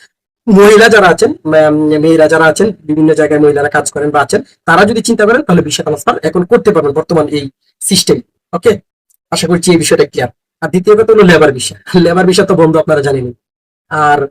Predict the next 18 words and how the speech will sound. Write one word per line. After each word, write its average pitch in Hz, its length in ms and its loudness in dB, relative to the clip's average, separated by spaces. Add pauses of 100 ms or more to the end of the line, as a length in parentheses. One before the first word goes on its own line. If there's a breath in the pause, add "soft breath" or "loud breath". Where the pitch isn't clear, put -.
(220)
লেবার 175 200 2
ভিসা 175 160 0
কখন 175 260 -2
চালু 170 200 2
হবে, 170 100 0
সেটা 170 160 -2
বলাও 151 220 2
যাচ্ছে - 240 -6
না। 123 140 -10 (180)
আর 160 120 -4
অন্যান্য 180 280 2
ভিসা 180 220 2
মোটামুটি 175 460 0 (260 soft breath)
অনেকটাই - 380 2
টাফ, 139 240 -2 (120)
ভিজিট 156 260 -8
ভিসা 156 220 -2
বলেন, 147 400 0